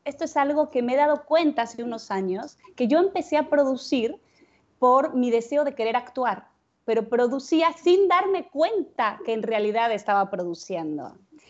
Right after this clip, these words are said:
Y esto lo digo porque es un inicio para mucha gente que a veces esto de, bueno, mi propósito y qué es lo que quiero y qué es lo que busco, y muchas veces uno lo hace sin darse cuenta que lo está haciendo. Porque yo,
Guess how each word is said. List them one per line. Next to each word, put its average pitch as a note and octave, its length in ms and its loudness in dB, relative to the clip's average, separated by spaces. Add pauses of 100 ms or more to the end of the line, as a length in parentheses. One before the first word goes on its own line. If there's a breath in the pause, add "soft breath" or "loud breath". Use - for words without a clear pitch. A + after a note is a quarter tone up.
(140 loud breath)
Y C#4+ 100 0
esto F4+ 240 -4
lo E4 120 2
digo D4+ 580 2 (240)
porque B3+ 360 2
es D4 160 -4
un D#4 160 6
inicio C#4 680 2
para G#3+ 200 0
mucha A#3 320 -6
gente A3+ 640 -2
que A3 140 -2
a G#3 40 4
veces A#3+ 460 0
esto A3 480 -2
de, G#3 140 4
bueno, F#3+ 400 2
mi G3+ 80 0
propósito A#3 1000 2
y A3+ 120 2
qué A#3+ 100 2
es A3+ 80 0
lo A#3 160 0
que G3+ 160 -6
quiero B3 480 4
y G#3+ 60 -4
qué - 100 -6
es A3+ 80 -2
lo A#3+ 160 -2
que G3+ 120 0
busco, A#3 680 0 (280 loud breath)
y A#3+ 120 0
muchas D4 400 2
veces D4 320 -2
uno C#4 300 4
lo A3+ 340 4
hace C#4 520 2
sin E4+ 460 4
darse D#4 460 0
cuenta C4+ 500 -2
que G#3+ 100 -4
lo G#3 120 -4
está G3 220 -4
haciendo. - 640 -8 (480 soft breath)
Porque A#3 300 -2
yo, A3+ 380 2